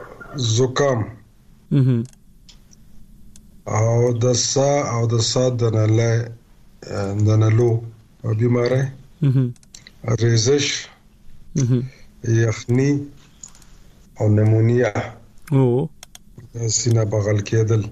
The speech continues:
Speaker 2: مهم.
Speaker 1: دا عمومي بیماری دي چې دا انسانانو ته لګي.
Speaker 2: مهم.
Speaker 1: او دې کې زیاتره چې دي، دا د وایرس سره وي، نو دا د یو نه بل ته او بل نه بل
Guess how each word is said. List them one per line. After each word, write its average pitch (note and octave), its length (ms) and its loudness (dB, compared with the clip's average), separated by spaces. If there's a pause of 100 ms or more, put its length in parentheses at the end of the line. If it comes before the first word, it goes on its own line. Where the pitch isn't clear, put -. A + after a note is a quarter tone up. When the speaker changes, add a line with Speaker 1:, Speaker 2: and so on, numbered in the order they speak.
(320)
Speaker 2:
مهم. C3 280 2 (1700)
Speaker 1:
دا D3 160 4 (460)
عمومي B2+ 500 2 (480)
بیماری A#2 420 2
دي C3+ 120 0
چې A2+ 200 -4
دا A#2+ 140 0
انسانانو A#2 460 0
ته A#2 140 -2
لګي. D3+ 360 0 (540)
Speaker 2:
مهم. B2+ 200 2 (300)
Speaker 1:
او A#2 100 -2 (100)
دې C#3+ 200 2
کې C#3+ 80 -4
زیاتره C#3 540 2
چې D3+ 200 -4
دي، C3 260 0 (1120)
دا A#2+ 140 2 (720)
د - 0 - (160)
وایرس B2 300 2 (120)
سره A#2+ 220 0
وي، B2 100 0
نو A2+ 120 0
دا A#2 200 0
د A#2 220 2
یو A#2+ 60 2
نه A#2 120 2
بل B2 260 -2
ته - 160 -4
او G#2+ 200 -2
بل G#2+ 240 0
نه G#2 100 2
بل G#2 200 0